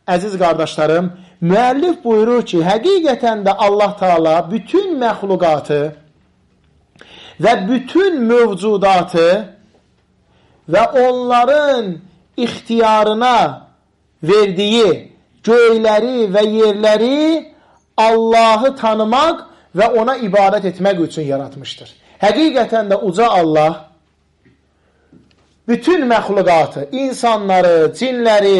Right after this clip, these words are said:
və bütün yaratdıqlarını, eləcə də onların ixtiyarına vermiş olduğu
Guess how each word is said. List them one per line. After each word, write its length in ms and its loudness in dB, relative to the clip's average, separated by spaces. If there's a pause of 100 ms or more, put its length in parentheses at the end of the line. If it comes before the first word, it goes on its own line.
və 100 4 (100)
bütün 380 -2
yaratdıqlarını, 960 0 (120)
eləcə 380 2
də 140 4 (640)
onların 680 2 (640)
ixtiyarına 920 0
vermiş 440 0
olduğu 360 0